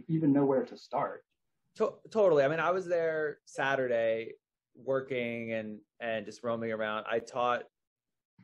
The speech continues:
Speaker 2: multiple customers the difference between a seven iron and a sand wedge, right? Just no, no idea,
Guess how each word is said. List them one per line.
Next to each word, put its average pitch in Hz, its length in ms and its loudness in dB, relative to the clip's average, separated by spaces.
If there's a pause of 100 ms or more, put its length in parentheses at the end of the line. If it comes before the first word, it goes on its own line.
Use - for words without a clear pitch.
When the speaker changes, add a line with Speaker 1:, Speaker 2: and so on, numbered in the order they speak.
Speaker 2:
multiple 160 600 0
customers 147 720 -4
the 131 80 -6
difference 127 380 -4
between 113 600 -10 (100)
a 110 460 -2 (460)
seven 120 460 -2
iron 107 440 -4
and 104 120 -8
a 101 60 -6
sand 98 320 -8
wedge, - 440 -16 (180)
right? 110 280 -2
Just 127 200 -10
no, 123 520 0 (120)
no 123 280 0
idea, 107 300 -4